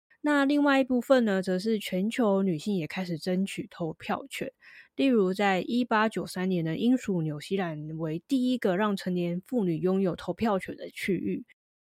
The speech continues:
这本书的发行年份呢，则是一八八四年，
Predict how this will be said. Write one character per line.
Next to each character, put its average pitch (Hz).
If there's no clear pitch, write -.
这 320
本 190
书 233
的 180
发 233
行 175
年 165
份 226
呢， 175
则 175
是 196
一 240
八 202
八 190
四 208
年， 165